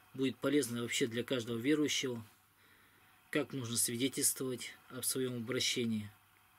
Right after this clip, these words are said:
как можно к этому прийти, к своему обращению. То есть, как бы, очень хороший жизненный пример жизни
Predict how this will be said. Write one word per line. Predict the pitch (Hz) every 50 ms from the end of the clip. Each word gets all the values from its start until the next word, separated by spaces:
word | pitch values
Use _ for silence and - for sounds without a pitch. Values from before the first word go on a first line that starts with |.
| - - - - - - - - - - -
как | - 147 139 -
можно | 143 139 123 120 123 -
к | 131
этому | 117 - 127 123 110
прийти, | - 117 120 110 - - 135 139 143 127 - - - - - - - - - -
к | -
своему | - 135 131 127 123
обращению. | 120 113 123 123 117 - - 117 113 110
То | - 120
есть, | 110 104 - - - - - - - - - - - - - - - - - - - - - - - - - - - - - -
как | - 131 113
бы, | 110 120 120 117 - - -
очень | 147 156 147 - - 131 -
хороший | - - - 127 131 156 165 151 - - 113 113 117
жизненный | 107 107 131 147 139 123 135 131 131 127 117
пример | - 120 127 127 123 117 107 - - - - - - - - - - - - - - _ -
жизни | 135 113 117 131 131 120 113 120 120 110